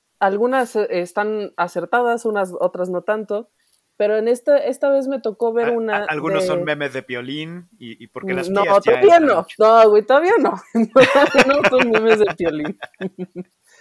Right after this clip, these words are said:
Speaker 1: Esos están todavía limitados a los grupos de WhatsApp donde tienes a tus tías.
Speaker 2: Eh, eh, pero también ya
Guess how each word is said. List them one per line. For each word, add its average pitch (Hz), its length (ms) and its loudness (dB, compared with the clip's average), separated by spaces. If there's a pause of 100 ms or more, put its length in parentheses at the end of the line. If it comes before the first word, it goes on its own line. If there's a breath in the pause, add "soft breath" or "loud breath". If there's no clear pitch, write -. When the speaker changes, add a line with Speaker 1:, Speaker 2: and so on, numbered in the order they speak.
(120)
Speaker 1:
Esos 233 280 -2
están 208 400 -4
todavía 214 280 0
limitados 185 720 -4
a 160 300 0 (360)
los 170 160 -4
grupos 185 320 -4
de 185 80 -2
WhatsApp 170 360 -4
donde 175 240 -10
tienes 165 280 -12
a 165 40 -14
tus - 200 -20
tías. - 380 -18 (500)
Speaker 2:
Eh, 165 100 -14 (440)
eh, 160 380 -2
pero 151 400 -2
también 147 460 -6
ya 175 680 -2